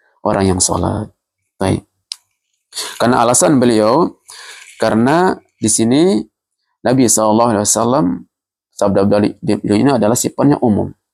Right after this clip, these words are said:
Bahkan sampai-sampai Al-Imam Bukhari membuat sebuah bab, judulnya adalah Babus Sutrati bi Makkata wa Ghairiha. Bab tentang sutra, baik itu di Mekah maupun di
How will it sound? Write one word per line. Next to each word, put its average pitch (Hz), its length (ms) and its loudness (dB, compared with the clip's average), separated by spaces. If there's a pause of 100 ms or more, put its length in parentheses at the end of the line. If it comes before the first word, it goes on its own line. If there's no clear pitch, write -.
(680)
Bahkan 120 320 0
sampai-sampai 113 600 0
Al-Imam 127 800 0 (280)
Bukhari 127 480 0
membuat 123 480 2
sebuah 107 380 -2
bab, 131 260 0
judulnya 117 560 0
adalah 110 520 0 (680)
Babus 110 680 0
Sutrati 151 920 -2 (160)
bi 107 220 0
Makkata 107 840 -4
wa 98 160 0
Ghairiha. - 440 -2 (680)
Bab 120 500 -2
tentang 101 460 -2
sutra, 127 580 -2 (480)
baik 107 300 0
itu - 100 -4
di 101 140 0
Mekah 110 580 -2
maupun 104 480 -2
di 139 320 0